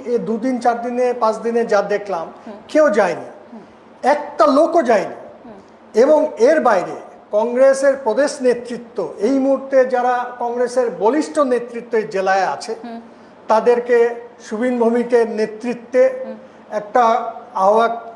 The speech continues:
Speaker 1: করে একটা কমিটি করে দিয়েছে,
Speaker 2: হুম।
Speaker 1: যারা বলিষ্ঠ নেতৃত্ব এই জেলা,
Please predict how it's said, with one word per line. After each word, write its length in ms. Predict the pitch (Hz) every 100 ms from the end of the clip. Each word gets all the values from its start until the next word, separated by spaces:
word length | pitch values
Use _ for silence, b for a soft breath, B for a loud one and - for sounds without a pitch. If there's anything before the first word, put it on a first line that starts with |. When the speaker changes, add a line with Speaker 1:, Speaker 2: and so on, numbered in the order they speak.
| - -
Speaker 1:
করে 260 | 214 226
একটা 340 | 233 226 - 220
কমিটি 400 | 196 208 - 226 -
করে 200 | 208 220
দিয়েছে, 480 | 214 226 226 262 -
Speaker 2:
হুম। 80 | 220 - - 165
Speaker 1:
যারা 420 | 202 208 202 202
বলিষ্ঠ 340 | 180 202 202 226
নেতৃত্ব 580 | 202 196 - 214 - 208
এই 80 |
জেলা, 340 | 196 190 202